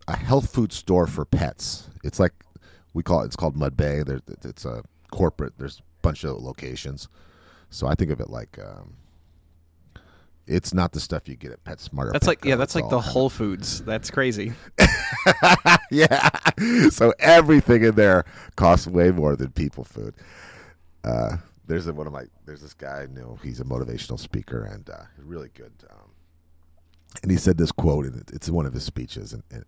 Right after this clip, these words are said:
Speaker 1: and it kills. He says, "Have you ever noticed that we tell somebody, 'Don't feed the dog that food that we're eating? It's not good for them.'" <laughs>
Speaker 2: Right.
Speaker 1: We're still willing to eat it. <laughs>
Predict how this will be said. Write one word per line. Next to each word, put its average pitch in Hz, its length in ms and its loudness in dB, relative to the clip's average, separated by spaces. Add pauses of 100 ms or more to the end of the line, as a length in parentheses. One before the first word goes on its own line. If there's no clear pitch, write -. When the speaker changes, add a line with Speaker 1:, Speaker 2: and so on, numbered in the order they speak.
Speaker 1:
and 117 220 -18
it 123 180 -14
kills. 107 380 -14
He 58 100 -14
says, 55 280 -12 (320)
"Have - 160 -8
you 160 160 4
ever 147 180 2
noticed 139 580 -2 (580)
that 87 160 2
we 90 100 -2
tell 101 260 2
somebody, 92 440 0
'Don't 110 240 4
feed 110 240 -2
the 90 60 0
dog 82 480 0 (280)
that 80 200 -2
food 92 420 4 (340)
that 78 100 2
we're 85 140 4
eating? 95 400 0
It's - 140 -8
not 92 160 0
good 101 120 0
for - 120 0
them.'" 110 400 4 (160)
<laughs> - 160 -6
Speaker 2:
Right. 139 140 4
Speaker 1:
We're 117 200 8
still 139 240 6
willing 139 280 6
to 107 60 -2
eat 123 180 0
it. 151 160 4
<laughs> - 60 -6